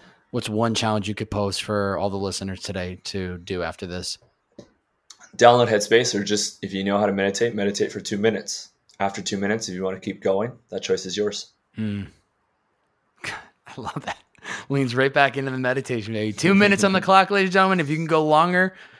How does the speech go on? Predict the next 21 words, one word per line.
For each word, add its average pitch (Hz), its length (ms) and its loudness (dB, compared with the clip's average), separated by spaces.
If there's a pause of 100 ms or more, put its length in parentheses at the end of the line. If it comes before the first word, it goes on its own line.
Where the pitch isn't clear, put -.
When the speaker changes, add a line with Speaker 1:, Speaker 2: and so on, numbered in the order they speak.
(160)
Speaker 1:
then 131 160 -4
please 135 360 -2
do 120 240 2
it. 104 200 -2 (480)
Uh, 120 460 4 (180)
Dusty, 147 320 2
thank 143 200 0
you 165 60 2
for 156 80 0
taking 143 180 0
the 127 60 -4
time 120 180 0
to 110 60 -2
do 113 60 -2
this, 113 200 0
man. 107 300 -4
I, 113 160 -2 (100)
I 113 60 -2
genuinely 120 380 -2
appreciate 117 500 -4
this. 120 360 -4